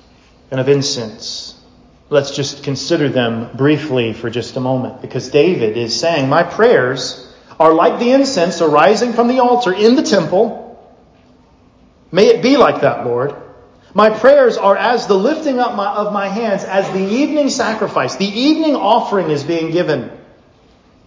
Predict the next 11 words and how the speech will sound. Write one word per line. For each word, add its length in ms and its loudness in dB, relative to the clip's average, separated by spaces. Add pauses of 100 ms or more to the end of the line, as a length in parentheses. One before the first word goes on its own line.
(840)
So 100 -12
let's 220 -4
understand 760 -4
what 200 -4
that 220 -4
looks 380 0
like 300 -2
for 120 -10
just 280 -10
a 20 -8
moment. 560 -14